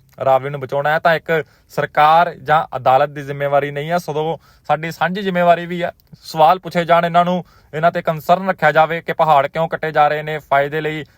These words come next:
ਜੰਗਲ ਖਤਮ ਕੀਤੇ ਜਾ ਰਹੇ ਨੇ, ਕਿਉਂ ਸਿਰਫ ਸੋਸ਼ਲ ਮੀਡੀਆ ਤੱਕ ਹੀ ਇਹ ਜਿਹੜੀਆਂ ਮੂਵਮੈਂਟਸ ਨੇ ਜਾਂ ਮੁੱਦੇ ਨੇ ਉੱਥੋਂ ਤੱਕ ਰਹਿ ਕੇ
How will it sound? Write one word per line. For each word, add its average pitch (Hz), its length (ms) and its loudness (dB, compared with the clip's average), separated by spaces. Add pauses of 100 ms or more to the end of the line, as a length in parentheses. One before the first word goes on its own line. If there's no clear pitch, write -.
(120)
ਜੰਗਲ 143 240 -2
ਖਤਮ 185 260 -2
ਕੀਤੇ 160 280 -10
ਜਾ 151 160 4
ਰਹੇ 151 180 -2
ਨੇ, 151 160 -8 (220)
ਕਿਉਂ 180 160 2
ਸਿਰਫ 170 180 -6
ਸੋਸ਼ਲ 147 280 -8
ਮੀਡੀਆ 156 180 -6
ਤੱਕ 156 260 0
ਹੀ 156 200 -6 (280)
ਇਹ 156 120 -6
ਜਿਹੜੀਆਂ 165 380 2 (360)
ਮੂਵਮੈਂਟਸ 180 380 -2
ਨੇ 156 160 -6
ਜਾਂ 147 100 2
ਮੁੱਦੇ 160 320 0
ਨੇ 139 120 -2 (260)
ਉੱਥੋਂ 160 180 -6
ਤੱਕ 175 120 -4
ਰਹਿ 160 200 4
ਕੇ 160 220 -4